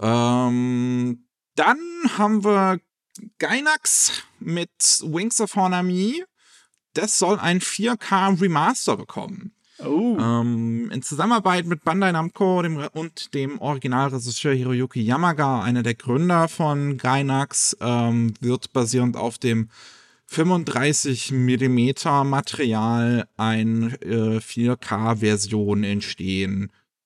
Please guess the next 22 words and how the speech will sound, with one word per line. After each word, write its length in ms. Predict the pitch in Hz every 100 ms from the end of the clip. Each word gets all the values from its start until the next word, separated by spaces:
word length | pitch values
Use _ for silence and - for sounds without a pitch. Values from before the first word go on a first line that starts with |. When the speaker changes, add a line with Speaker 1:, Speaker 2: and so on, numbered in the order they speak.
| _ 240
Speaker 2:
Hm, 560 | 311 370 185 131 117 -
also 260 | - 147 156
von 200 | - 151
den 120 | 135
älteren 320 | - 311 285
Animes 380 | 180 196 202 185
haben 100 | 277
wir 80 | 330
ja 80 | 156
nicht 160 | 139
mehr 80 | 131
so 60 | 127
viele 260 | - 131
vier 200 | - 139
K 260 | 135 139 135
Versionen, 600 | 131 127 139 185 196 135
weil 160 | 131 131
das 380 | 131 - - -
Filmmaterial 520 | 180 170 139 127 131
halt 160 | 135 123
nicht 180 | 135
so 320 | - 135 123